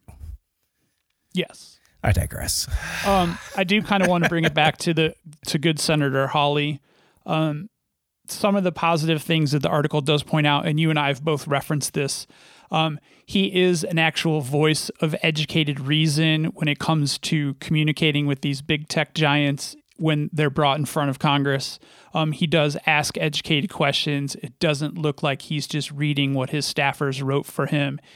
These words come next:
Speaker 2: He has an understanding of the topics with which he's addressing. So those are all super positive.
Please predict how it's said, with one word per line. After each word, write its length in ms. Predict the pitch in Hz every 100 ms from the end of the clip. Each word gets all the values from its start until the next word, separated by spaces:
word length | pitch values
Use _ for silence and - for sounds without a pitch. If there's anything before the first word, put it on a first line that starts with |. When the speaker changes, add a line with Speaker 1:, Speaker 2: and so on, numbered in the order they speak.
| -
Speaker 2:
He 100 | -
has 120 | 156 147
an 80 |
understanding 800 | 160 170 170 151 - 151 151 151
of 80 | 143
the 80 | 135
topics 640 | - - 147 - 139 - -
with 240 | 175 151 160
which 340 | 151 156 -
he's 240 | - 147
addressing. 600 | 139 143 135 - 147 139 135 - - -
So 180 | - 185 170
those 280 | 202 240
are 80 | 214
all 160 | 156 147
super 400 | - 170 156 143
positive. 720 | 151 139 143 143 143 139 -